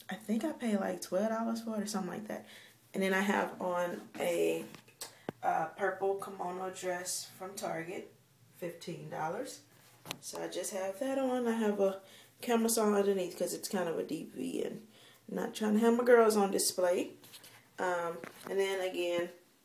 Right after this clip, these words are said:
I've got on my, um, barefoot traps, just some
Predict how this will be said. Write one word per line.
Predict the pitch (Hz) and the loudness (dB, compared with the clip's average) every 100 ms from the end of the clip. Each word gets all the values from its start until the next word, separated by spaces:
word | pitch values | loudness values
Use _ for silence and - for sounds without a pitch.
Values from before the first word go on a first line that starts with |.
| - - _ _ _ _ _ - - | -20 -20 _ _ _ _ _ -16 -12
I've | - 175 - | -8 -6 -4
got | 185 - - | -2 -2 -2
on | 185 185 185 180 180 185 - | -2 -2 -2 -4 -6 -10 -12
my, | 185 180 175 175 170 170 165 | -8 -6 -4 -4 -4 -4 -6
um, | - 165 160 156 156 - - - - - - _ _ - - - - - - - - - - 170 180 | -8 -4 -2 -2 -6 -10 -12 -12 -14 -16 -20 _ _ -10 -10 -10 -20 -20 -20 -20 -18 -16 -14 -14 -8
barefoot | 208 180 180 - - | -4 -2 -2 -2 -2
traps, | - 196 208 - - - - | -2 -4 -4 -4 -6 -8 2
just | 202 208 - | 4 4 2
some | 202 | 0